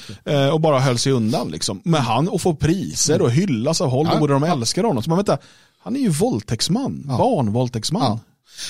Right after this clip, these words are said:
Speaker 1: Men det är ju det som också blir sådär fundersamt kring.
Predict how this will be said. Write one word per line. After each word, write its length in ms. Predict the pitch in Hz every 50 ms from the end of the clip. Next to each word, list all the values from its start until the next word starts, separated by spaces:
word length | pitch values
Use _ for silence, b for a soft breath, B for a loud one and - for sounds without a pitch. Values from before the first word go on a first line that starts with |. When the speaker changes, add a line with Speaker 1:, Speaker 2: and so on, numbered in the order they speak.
| B -
Speaker 1:
Men 100 | 175 175
det 60 | 214
är 20 |
ju 40 | 208
det 200 | 165 180 214 233
som 200 | 214 - 208 196
också 180 | 175 - - 156
blir 240 | 131 131 123 123 117
sådär 260 | - - 117 110 98
fundersamt 640 | - - 113 107 104 98 92 - - 104 98 -
kring. 320 | - - 104 87 92 110